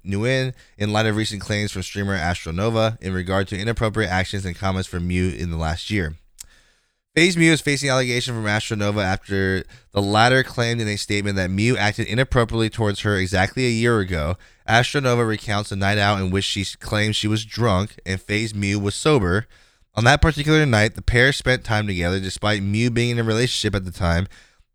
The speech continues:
Quote, "I didn't know that. He cheated on his girlfriend that night to do what he did. I didn't know this until a few weeks ago." End quote. From there, Astronova explained that he began love bombing her and sending her gifts after she ghosted him.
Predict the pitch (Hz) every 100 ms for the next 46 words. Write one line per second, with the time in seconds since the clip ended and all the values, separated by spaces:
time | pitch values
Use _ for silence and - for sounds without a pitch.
0 | _ 113 107 - 107 135 185 151 117 131
1 | 123 95 101 110 110 - 123 127 131 117
2 | 104 107 113 - 113 101 98 92 92 92
3 | 98 - - 95 107 110 98 101 90 107
4 | 98 92 92 95 107 107 104 110 107 95
5 | 101 92 98 90 101 101 165 - 98 85
6 | 87 107 - _ _ _ _ _ _ _
7 | - 98 92 - 95 107 - - 123 120
8 | 170 180 131 123 123 127 117 113 107 -
9 | - 113 110 95 117 117 110 107 107 101
10 | 113 165 175 117 92 90 90 92 95 92
11 | - 101 101 98 92 - 90 90 76 87
12 | - 85 85 107 143 - 87 87 -